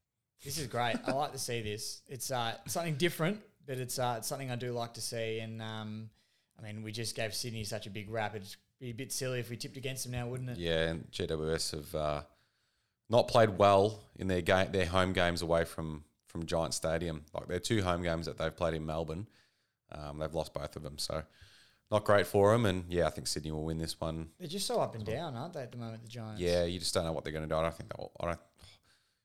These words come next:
Speaker 2: look, they're probably the most likely to make the eight of that bunch. Um, but, jeez, they need to, um, they need to, yeah, they need to work on their, on their form, um, in Melbourne,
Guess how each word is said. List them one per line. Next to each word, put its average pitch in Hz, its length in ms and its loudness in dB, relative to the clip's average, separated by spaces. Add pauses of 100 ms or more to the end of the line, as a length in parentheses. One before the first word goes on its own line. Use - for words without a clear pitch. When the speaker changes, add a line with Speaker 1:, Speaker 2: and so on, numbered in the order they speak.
(440)
Speaker 2:
look, 101 100 -8
they're 135 80 6
probably 131 240 6
the 107 60 6
most 98 240 4
likely 92 340 6
to 87 60 2
make 90 340 0
the 71 160 -10
eight 101 160 2 (1000)
of 95 120 -2
that 87 220 0
bunch. 110 420 0 (500)
Um, 82 500 -4 (520)
but, 78 200 -8 (160)
jeez, - 420 -8 (920)
they 90 140 -2
need 90 180 -2
to, 80 180 -4
um, 78 300 -6 (140)
they 90 80 -2
need 90 140 4
to, 80 140 0
yeah, 87 160 2
they 87 220 2
need 95 120 4
to 78 60 -2
work 76 240 0
on 80 60 -4
their, 76 240 -6 (420)
on 104 60 -6
their 92 100 4
form, 98 400 6 (300)
um, 78 240 -4
in 87 140 -4
Melbourne, 82 400 2